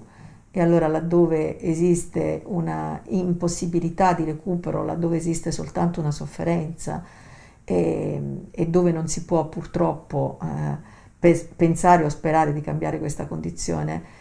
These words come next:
io credo che le vostre battaglie siano sacrosante, eh, perché ognuno deve essere libero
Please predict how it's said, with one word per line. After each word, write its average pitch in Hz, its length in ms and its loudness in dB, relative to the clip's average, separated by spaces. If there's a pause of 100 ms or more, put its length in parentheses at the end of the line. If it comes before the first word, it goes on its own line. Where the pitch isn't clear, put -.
(280)
io 175 140 2
credo 170 240 4
che 170 60 2
le 160 80 2
vostre 156 280 -2
battaglie 151 500 -2
siano 151 300 -4
sacrosante, 151 960 -4 (1040)
eh, 170 420 0
perché 170 480 6
ognuno 180 440 6
deve 160 200 4
essere 160 520 0
libero 180 800 2